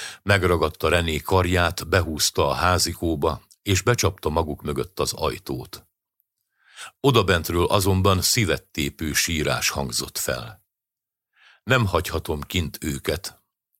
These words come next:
Nem akarom az Úr Jézust elküldeni”, zokogta René. Lukász magán kívül volt dühében.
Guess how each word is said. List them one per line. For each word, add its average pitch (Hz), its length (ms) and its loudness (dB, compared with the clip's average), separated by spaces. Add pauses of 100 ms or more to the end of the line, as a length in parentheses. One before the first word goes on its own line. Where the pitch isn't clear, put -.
(160)
Nem 117 220 4
akarom 87 360 2
az 82 140 0
Úr 101 260 0
Jézust 82 500 -2
elküldeni”, 73 880 -2 (420)
zokogta 80 560 -2
René. 64 500 -4 (1080)
Lukász - 500 2 (120)
magán 90 480 0
kívül 73 480 -6
volt 69 380 -6
dühében. 67 680 -6